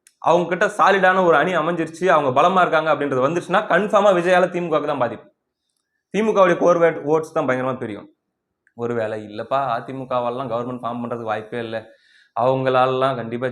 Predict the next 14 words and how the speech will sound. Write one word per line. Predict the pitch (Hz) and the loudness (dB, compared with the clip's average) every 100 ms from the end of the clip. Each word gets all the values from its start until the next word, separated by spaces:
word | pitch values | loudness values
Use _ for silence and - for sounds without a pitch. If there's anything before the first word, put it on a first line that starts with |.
| 113 | -6
ஜெயிக்க | 117 127 | -8 -8
முடியாது" | 113 120 117 113 117 - - | -8 -4 -2 -2 -6 -12 -6
அப்படின்ற | 123 170 190 185 175 | -6 0 2 2 2
மாதிரியான | 175 170 160 | 4 2 2
ஒரு | 147 143 135 | -2 -4 -4
பர்செப்ஷன் | - 135 160 - 151 175 | -2 0 -2 -6 0 2
அடுத்த | 156 156 | 2 -2
மூணு | 156 151 | -4 -2
நாலு | 143 139 | 2 2
மாசம் | 139 151 156 | 2 -2 0
கழிச்சும் | 135 160 151 208 226 226 | 0 0 0 0 0 -2
அப்படியே | 127 156 160 | 0 2 2
தான் | 156 | 0
இருக்கு. | 135 175 180 151 | -2 -6 -6 -4